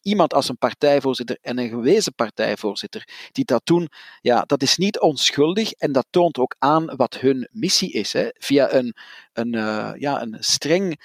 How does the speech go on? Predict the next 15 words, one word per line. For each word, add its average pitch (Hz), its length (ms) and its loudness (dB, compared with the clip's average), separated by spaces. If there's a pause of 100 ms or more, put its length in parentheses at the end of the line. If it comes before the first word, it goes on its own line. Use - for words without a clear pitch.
(180)
eh, 120 280 0
secularisme, 147 1000 0 (320)
een, 123 200 -8
een, 123 100 -4
eigenlijk 143 360 -2
een 131 140 -2
militant 147 640 0
atheïsme, 180 720 0 (160)
proberen 143 540 0
om 127 320 -4
het 131 160 -8
geloof, 139 640 0
eh, 113 280 -2 (100)
te 120 100 -6
fnuiken, 156 680 0